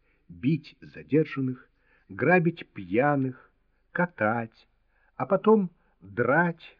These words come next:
в тесных кабинах шлюх, подвозить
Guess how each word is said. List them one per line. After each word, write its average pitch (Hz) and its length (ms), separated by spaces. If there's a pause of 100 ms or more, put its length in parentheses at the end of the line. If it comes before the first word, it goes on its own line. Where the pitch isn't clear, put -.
в - 80
тесных 139 500
кабинах 131 540
шлюх, - 680 (400)
подвозить 127 600